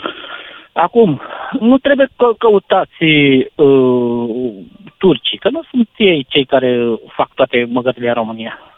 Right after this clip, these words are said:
Turcul, care vine ca impresar mare,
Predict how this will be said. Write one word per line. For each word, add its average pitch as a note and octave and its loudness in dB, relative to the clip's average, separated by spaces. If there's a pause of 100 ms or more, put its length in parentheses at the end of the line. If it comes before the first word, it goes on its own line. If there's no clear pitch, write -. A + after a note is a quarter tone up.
(800)
Turcul, C4+ 2
care F#3 0
vine F3+ -2
ca D3+ 2 (1040)
impresar C#3 -2
mare, C#4 -2